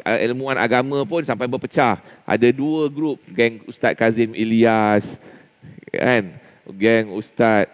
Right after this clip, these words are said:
uh, yang lain-lain lah, Ustaz-Ustaz, Ustaz Beriti contohnya. Bercakap mengenai kenapa tak rapatkan saf. Tak boleh.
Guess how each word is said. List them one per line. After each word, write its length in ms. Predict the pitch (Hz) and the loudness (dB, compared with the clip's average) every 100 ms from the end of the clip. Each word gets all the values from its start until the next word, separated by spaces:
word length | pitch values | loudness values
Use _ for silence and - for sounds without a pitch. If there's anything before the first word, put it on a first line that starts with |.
| _ | _
uh, 880 | - 98 98 92 90 90 87 87 87 85 | -4 -2 0 0 0 0 -2 -2 -2 0
yang 100 | 101 | 0
lain-lain 320 | 98 101 104 | 2 2 2
lah, 160 | 101 101 | 2 0
Ustaz-Ustaz, 460 | 98 101 - 104 | 0 -2 0 -2
Ustaz 160 | - 87 | -2 -10
Beriti 480 | 92 98 - 101 92 | -6 -6 -2 -4 -4
contohnya. 560 | 95 98 98 95 92 - - - | -6 -8 -8 -6 -8 -10 -20 -4
Bercakap 400 | 113 127 - 127 | 0 0 0 -2
mengenai 240 | 117 120 | 0 -2
kenapa 240 | 120 117 120 | -2 -2 -2
tak 240 | 110 113 | -2 -2
rapatkan 320 | - - 113 | -4 -4 -4
saf. 240 | - 117 - | -2 -4 0
Tak 160 | - | 0
boleh. 920 | 208 220 226 214 202 214 202 139 90 | 0 -2 -2 2 6 8 6 6 2